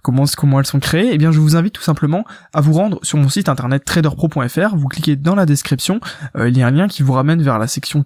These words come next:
crypto-monnaie de mon site, euh, donc c'est tout simplement trader pro point F R slash crypto-monnaie, et puis là vous avez accès à une formation,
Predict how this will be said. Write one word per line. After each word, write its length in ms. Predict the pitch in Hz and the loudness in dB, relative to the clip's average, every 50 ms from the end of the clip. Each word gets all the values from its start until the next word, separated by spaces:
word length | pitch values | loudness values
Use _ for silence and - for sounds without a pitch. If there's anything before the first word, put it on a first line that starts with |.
| - - - | -4 -4 -6
crypto-monnaie 640 | - - 226 - - - 160 143 139 139 156 175 | -2 -2 -2 -2 -2 0 2 2 2 2 2 2
de 60 | 156 139 | 2 0
mon 180 | 123 98 87 | 0 -2 -4
site, 300 | - - 165 175 - - - - - - - _ - - | -2 0 0 -2 -2 -6 -14 -20 -20 -20 -20 _ -12 -10
euh, 120 | - - | -10 -8
donc 120 | - 147 - | -8 -8 -8
c'est 100 | - 156 | -8 -6
tout 60 | - | -4
simplement 380 | - - - 117 117 117 135 - - | -4 -4 -4 -6 -6 -6 -6 -8 -4
trader 280 | - - 160 147 147 139 - | 0 0 2 2 0 -2 -2
pro 300 | - - 156 151 147 - _ _ _ | -2 0 0 0 0 -2 _ _ _
point 180 | - 147 139 131 | 0 0 0 2
F 120 | - - | 2 0
R 160 | 143 143 - | 0 0 0
slash 420 | - - 117 110 - - - - _ | -2 -2 -2 -2 -2 -4 -8 -8 _
crypto-monnaie, 600 | - - 160 135 - - 123 110 113 113 135 175 - - - - 135 - - | -4 -2 -2 0 0 0 -2 0 0 0 0 -2 -2 -8 -18 -20 -18 -18 -16
et 60 | - | -10
puis 140 | - - 156 | -6 -2 0
là 80 | 151 | 2
vous 180 | 147 143 131 117 | 2 2 2 2
avez 140 | 113 107 107 | 0 0 0
accès 260 | 107 113 - - 147 | -2 -2 -2 0 0
à 40 | 143 | 2
une 100 | 139 127 | 2 0
formation, 500 | - 117 110 113 113 - - 147 147 | -2 -4 -4 -4 -4 -4 -2 -2 -2